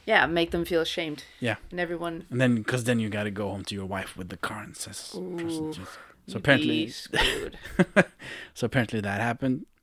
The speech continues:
Speaker 2: and Pelle knew this, and just, they had a hunch. <laughs> I don't know.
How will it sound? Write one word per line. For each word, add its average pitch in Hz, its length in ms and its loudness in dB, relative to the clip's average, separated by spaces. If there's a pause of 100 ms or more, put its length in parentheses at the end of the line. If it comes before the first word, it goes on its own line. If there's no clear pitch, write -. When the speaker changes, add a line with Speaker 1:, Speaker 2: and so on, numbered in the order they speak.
(120)
Speaker 2:
and 104 200 -2 (280)
Pelle 113 320 2
knew 117 260 2
this, 120 480 0
and 107 500 -2
just, - 260 -8 (500)
they 123 220 -4
had 110 160 -2
a 104 40 -2
hunch. - 420 -4 (120)
<laughs> - 140 -4
I 190 180 6
don't 302 100 2
know. - 160 -2